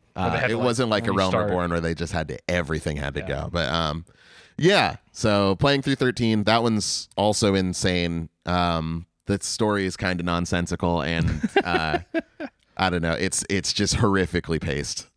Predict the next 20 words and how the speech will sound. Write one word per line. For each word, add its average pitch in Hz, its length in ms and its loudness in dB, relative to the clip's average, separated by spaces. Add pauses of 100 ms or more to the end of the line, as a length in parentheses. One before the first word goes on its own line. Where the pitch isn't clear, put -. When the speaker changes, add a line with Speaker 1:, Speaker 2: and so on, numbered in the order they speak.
Speaker 2:
Uh, 80 340 -2
for, 120 280 -2 (140)
like, 113 360 0
half 131 440 2
of 117 240 2
the 107 100 4
game, 85 500 -4 (460)
from 104 160 0
chapters, 104 460 2
like, 95 240 2
three 110 720 2 (180)
to 90 460 2
nine 90 440 -2
or 85 100 -2
ten 80 500 -4
out 98 120 0
of 95 80 -4
thirteen, 78 460 -2
mind - 220 -4
you. - 100 -6